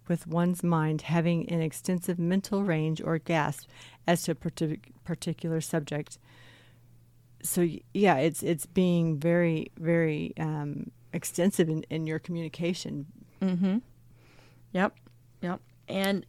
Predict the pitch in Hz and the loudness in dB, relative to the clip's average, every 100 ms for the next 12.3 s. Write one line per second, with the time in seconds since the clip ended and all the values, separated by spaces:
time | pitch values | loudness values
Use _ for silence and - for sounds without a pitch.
0 | - - 208 208 247 226 180 - 196 - | -6 0 4 4 6 6 6 6 4 2
1 | - - - 190 202 254 233 226 254 277 | -18 -18 -8 2 8 10 10 10 10 10
2 | 233 247 262 - - 165 - 160 - - | 10 8 4 -2 0 2 0 -4 -6 -8
3 | - - - 190 180 151 175 190 185 220 | -18 -16 -2 4 4 4 6 6 6 4
4 | - - 208 233 262 254 190 196 - 175 | 2 4 6 6 6 4 2 0 0 2
5 | 175 160 147 - 147 147 147 - 156 139 | 2 2 2 0 0 0 0 0 0 0
6 | 147 165 - 175 - - 196 233 277 269 | 0 0 2 2 2 2 4 6 4 2
7 | 254 214 180 175 175 165 156 160 147 - | 2 4 4 2 2 0 2 2 0 -4
8 | - - - - - - - - - - | -20 -20 -20 -20 -20 -20 -20 -20 -20 -20
9 | - - - - 180 196 233 226 226 254 | -20 -20 -20 -8 0 2 4 6 6 6
10 | 247 254 247 269 269 - 190 185 180 175 | 6 4 4 2 2 4 6 8 6 4
11 | 185 175 156 - - 156 147 143 - - | 4 2 0 0 -2 0 -2 -4 -6 -4
12 | - 160 165 | -2 0 -2